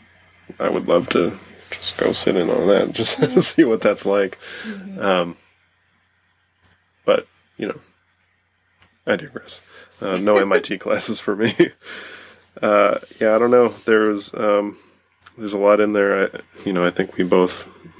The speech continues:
Speaker 1: highly would recommend that to anybody who's interested in, um,
Speaker 2: Yeah.
Speaker 1: uh,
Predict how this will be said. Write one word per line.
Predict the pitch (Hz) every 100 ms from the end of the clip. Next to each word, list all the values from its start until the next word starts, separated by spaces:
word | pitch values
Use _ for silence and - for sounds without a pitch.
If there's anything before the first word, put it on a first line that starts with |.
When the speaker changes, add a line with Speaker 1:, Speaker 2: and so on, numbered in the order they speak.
| - - - -
Speaker 1:
highly | 92 87 87 90 - _ - - - - _ _
would | 104 90
recommend | 90 85 92 90 87
that | 87 85
to | 92
anybody | 90 87 90 90
who's | - 90
interested | 87 - - 92 87
in, | 85 85
um, | 90
Speaker 2:
Yeah. | 92 - - - - - - - - - _ _ - - _ _ -
Speaker 1:
uh, | 90 85